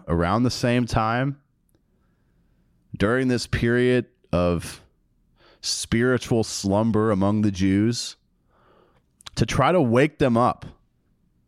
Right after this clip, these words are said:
What are you doing?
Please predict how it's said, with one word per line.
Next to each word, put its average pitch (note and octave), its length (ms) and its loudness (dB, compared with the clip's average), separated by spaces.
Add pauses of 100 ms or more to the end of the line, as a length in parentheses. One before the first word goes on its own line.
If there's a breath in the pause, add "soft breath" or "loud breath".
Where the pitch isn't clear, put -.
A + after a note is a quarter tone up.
(1600)
What G2+ 420 0
are F2+ 160 -2
you G2+ 220 0
doing? G#2 540 -2